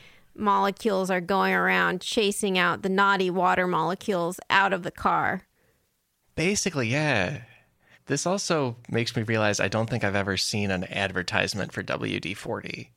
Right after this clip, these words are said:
Speaker 2: It was just described as lore
Speaker 1: Yeah.
Speaker 2: by my dad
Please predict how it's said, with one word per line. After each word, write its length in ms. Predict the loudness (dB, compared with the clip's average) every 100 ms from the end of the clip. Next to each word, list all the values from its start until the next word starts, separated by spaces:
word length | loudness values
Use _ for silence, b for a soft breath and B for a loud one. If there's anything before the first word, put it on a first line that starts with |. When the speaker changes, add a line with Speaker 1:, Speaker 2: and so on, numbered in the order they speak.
| _ _ _ _ _
Speaker 2:
It 100 | -2
was 180 | -2 -2
just 520 | 0 0 -2 -6 -6
described 680 | -4 -4 0 2 2 2 0
as 160 | -4 -4
lore 680 | -4 -2 0 0 -2 -6 -14 _ _ _ _ _ -4
Speaker 1:
Yeah. 340 | 0 2 4
Speaker 2:
by 160 | 4 4
my 220 | 2 2
dad 520 | 0 2 0 0 -8